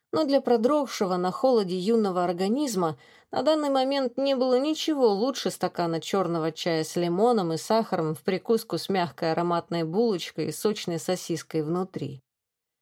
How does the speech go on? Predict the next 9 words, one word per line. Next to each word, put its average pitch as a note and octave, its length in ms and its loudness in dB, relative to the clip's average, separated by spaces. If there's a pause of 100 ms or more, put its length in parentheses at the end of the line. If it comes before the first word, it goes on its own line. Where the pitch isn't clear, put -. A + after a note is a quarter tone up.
(380)
Так E4+ 200 2
уплетал B3+ 580 4
он G#3+ 140 4
за G3+ 120 2
обе A3 200 2
щеки G#3+ 360 -2
свой A3 240 2
незамысловатый F3+ 960 0
обед – B3+ 320 2